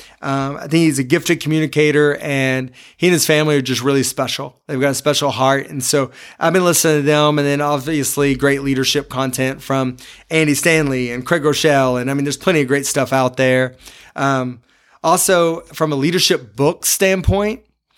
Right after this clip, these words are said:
I would say there's a new book by Jon Acuff, who's a good friend, called Finish. And I've gone through it twice, legitimately gone through it twice. I read it digitally,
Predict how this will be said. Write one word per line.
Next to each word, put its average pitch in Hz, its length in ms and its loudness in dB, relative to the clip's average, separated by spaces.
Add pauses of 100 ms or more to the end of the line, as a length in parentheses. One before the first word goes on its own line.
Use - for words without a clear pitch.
(240)
I 151 100 -4
would 160 140 -4
say 160 380 2
there's 151 260 0
a 143 60 -2
new 151 440 0
book 151 400 0
by 147 160 -2
Jon 147 380 0
Acuff, 139 640 -4 (300)
who's 147 180 0
a 135 60 0
good 165 200 0
friend, 139 500 0 (320)
called 151 320 0
Finish. - 640 -2 (360)
And 139 580 -4 (360)
I've 160 180 2
gone 214 180 2
through 170 180 0
it - 120 -8
twice, 139 640 -2
legitimately 170 800 0
gone 151 320 0
through 151 160 -2
it 143 80 -6
twice. 139 340 -2
I 139 40 0
read 151 180 2
it 156 160 -2
digitally, 139 680 -2